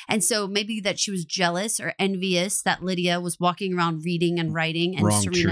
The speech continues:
Speaker 2: tree.
Speaker 1: Serena's not allowed to. Hey, I'm, no, I'm gonna give that.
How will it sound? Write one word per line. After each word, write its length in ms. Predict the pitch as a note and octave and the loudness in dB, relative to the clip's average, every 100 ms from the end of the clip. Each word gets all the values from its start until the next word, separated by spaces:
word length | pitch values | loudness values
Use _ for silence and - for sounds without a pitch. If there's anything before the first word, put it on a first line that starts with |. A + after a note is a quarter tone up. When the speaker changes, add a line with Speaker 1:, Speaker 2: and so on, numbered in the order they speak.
| E2 | 2
Speaker 2:
tree. 200 | D#2 E2+ - - - | 0 -6 -16 -14 -2
Speaker 1:
Serena's 440 | - A3+ A3 G3+ | 0 2 0 0
not 180 | F#3 F3+ | 2 0
allowed 260 | F3 E3+ F3 | 2 0 0
to. 180 | A3+ - | -4 -4
Hey, 180 | C4 E4+ | -2 0
I'm, 300 | - D4 F4+ C#4 | 0 -2 -2 -2
no, 160 | F4 | 0
I'm 100 | D4+ F4 | 0 -2
gonna 240 | A#4 A#4+ | -6 -6
give 180 | D4+ C4 | -2 0
that. 300 | G#3 G3+ G3+ | 0 0 -2